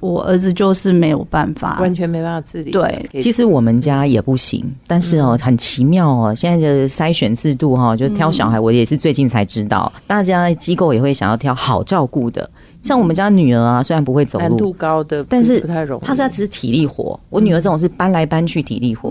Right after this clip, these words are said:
Speaker 2: 嗯。
Speaker 3: 但是如果是情绪比较不稳定的，比如说自闭症的孩子或情绪比较不稳定，
Speaker 2: 嗯。
Speaker 3: 即便她会走路，但是机构其实不太收。
Speaker 2: 哦。
Speaker 3: 对，所以其实对于这种比较情绪障碍的孩子，未来的安置其实是比较困难。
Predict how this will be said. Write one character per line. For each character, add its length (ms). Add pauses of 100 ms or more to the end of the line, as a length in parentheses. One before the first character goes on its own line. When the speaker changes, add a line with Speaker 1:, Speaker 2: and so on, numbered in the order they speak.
Speaker 2:
嗯。 80
Speaker 3:
但 100
是 200
如 100
果 100
是 120
情 360
绪 280
比 100
较 160
不 160
稳 240
定 240
的， 140
比 80
如 80
说 80
自 160
闭 100
症 160
的 80
孩 160
子 140
或 100
情 180
绪 160
比 120
较 120
不 100
稳 180
定， 180
Speaker 2:
嗯。 40 (380)
Speaker 3:
即 140
便 100
她 120
会 100
走 280
路， 200 (380)
但 100
是 80
机 320
构 400
其 160
实 100
不 120
太 240
收。 500 (280)
Speaker 2:
哦。 500
Speaker 3:
对， 200
所 160
以 120
其 160
实 80
对 200
于 80
这 160
种 300
比 140
较 420 (300)
情 260
绪 160
障 180
碍 140
的 100
孩 240
子， 240
未 200
来 160
的 100
安 240
置 220
其 160
实 120
是 140
比 80
较 160
困 260
难。 80